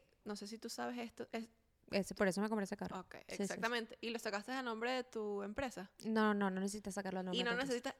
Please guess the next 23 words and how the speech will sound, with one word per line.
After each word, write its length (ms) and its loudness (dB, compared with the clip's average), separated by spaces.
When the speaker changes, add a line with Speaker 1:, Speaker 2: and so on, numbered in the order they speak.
Speaker 1:
esas 240 4
son 100 0
las 100 -4
cosas 200 -6
que 60 -4
yo 60 -6
quería 200 0
preguntar 360 0
porque 220 -4
este 160 -4
año 160 -4
queremos 460 -2
y 100 2
aprovechar. 760 4
Porque, 140 8
¿qué 80 10
Speaker 2:
Claro. 80 2
Speaker 1:
pasa? 240 4
Este 140 -4
es 60 -2
mi 80 -2
primer 280 -4
año. 280 -2